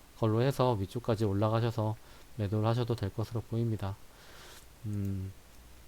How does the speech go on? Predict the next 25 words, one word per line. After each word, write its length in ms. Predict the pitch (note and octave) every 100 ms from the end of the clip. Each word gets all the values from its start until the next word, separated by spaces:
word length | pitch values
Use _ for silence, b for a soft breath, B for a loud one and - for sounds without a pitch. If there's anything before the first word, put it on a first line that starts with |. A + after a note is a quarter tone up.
| - - - B B B - -
네, 120 | G#2+ G#2
오늘 400 | A#2 B2+ B2 A#2
계속 300 | - B2 C3+
비트코인에 480 | - C3 - E3 D3+
대한 180 | C#3+ C3
얘기를 200 | A#2 A2
오늘 160 | A#2+ A#2+
계속 260 | D3+ D#3+
할 60 | D#3+
수밖에 300 | - D#3 -
없는데, 440 | G2+ G2+ A2 B2+ A#2
기-, 140 | - - -
비트코인이 800 | B2 D3 D#3+ D#3+ D3 C#3+ C#3 A2 G#2+ -
결국엔 360 | A#2 A2 A#2
안정화돼야 880 | G#2 G#2 A#2+ A#2 - G#2+ G#2+ A2+ A2+ - B B -
알트들도 460 | A2 G2 B2 A#2 A2
안정화될 440 | G2 G2+ A#2 A2
수 120 | G2 A2
있는 220 | G2+ A2+
거고, 420 | G#2+ G#2 B2 B2 B B B B B - -
어, 340 | G2+ G2 G2 F#2+
모든 280 | G2 G2+ A2+
것들이 360 | G#2+ - A2
다 160 | G#2+ G#2+
같이 500 | G#2 G2+ - A2 G#2+